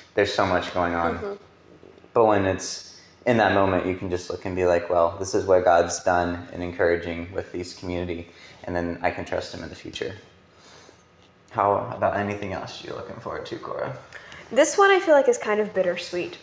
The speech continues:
Speaker 2: but
Speaker 1: Mm.
Speaker 2: you mentioned earlier, like, this is my senior year. Um, and so just having the opportunity to soak up, um, all of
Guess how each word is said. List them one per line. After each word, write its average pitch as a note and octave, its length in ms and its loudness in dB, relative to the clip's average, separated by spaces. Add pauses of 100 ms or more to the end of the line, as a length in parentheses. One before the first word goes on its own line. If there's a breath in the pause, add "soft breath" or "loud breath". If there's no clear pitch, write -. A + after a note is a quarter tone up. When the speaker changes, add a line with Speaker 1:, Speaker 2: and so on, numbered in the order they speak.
(180)
Speaker 2:
but G3 140 4
Speaker 1:
Mm. G3 220 -2
Speaker 2:
you A#3+ 60 4
mentioned A#3 360 2
earlier, F3+ 480 6
like, - 300 -6
this - 160 -10
is E3 100 -8
my G3+ 100 2
senior G#3 360 -2
year. G#3 380 0 (140)
Um, G3 380 2
and G#3 160 -2
so F#3+ 400 4 (120)
just - 300 -10 (340)
having G#3+ 340 -2
the G#3+ 80 2
opportunity G3+ 500 2
to F#3+ 120 0
soak F#3+ 380 2
up, F#3+ 260 2 (540 loud breath)
um, F#3+ 360 -2 (140)
all G#3+ 220 6
of A#3 160 0